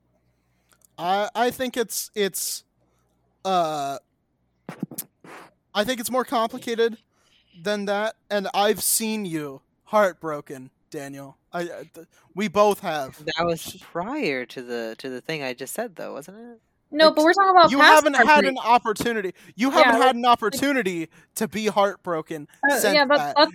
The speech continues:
Speaker 1: Your
Speaker 3: that,
Speaker 1: whole
Speaker 3: that's why me and Nick were talking. That's why we both opened up about our past heartbreaks. That's why I was saying my past heartbreak, I was, like, completely destroyed, and, and Nick talked about how he,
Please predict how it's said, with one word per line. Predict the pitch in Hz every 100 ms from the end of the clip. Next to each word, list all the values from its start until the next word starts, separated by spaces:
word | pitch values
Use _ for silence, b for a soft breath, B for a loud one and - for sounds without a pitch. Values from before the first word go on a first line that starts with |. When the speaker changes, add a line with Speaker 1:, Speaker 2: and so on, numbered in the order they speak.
| -
Speaker 1:
Your | 175 294
Speaker 3:
that, | 294
Speaker 1:
whole | 285 294 285 262
Speaker 3:
that's | 240
why | 349
me | 339 339 339
and | 302
Nick | 320 320
were | 294 285
talking. | 262 269 269 233
That's | 247
why | -
we | 277 262
both | 240 262
opened | 247 220 208
up | 220 226
about | 208 190
our | 190 180
past | - 233 294
heartbreaks. | - 185 180 170 -
That's | 208 202
why | 214
I |
was | 220
saying | 226 214 190
my | 190 208
past | 214 220 254
heartbreak, | 208 190 180 175 _
I | 180 180
was, | 180 185 - 180
like, | 175 -
completely | 190 - 190 190 180 175
destroyed, | - - - 208 190 160
and, | 165 160
and | 175 170
Nick | 190 226 -
talked | - 196
about | 185 170 180
how | 165
he, | 170 196 214 180 180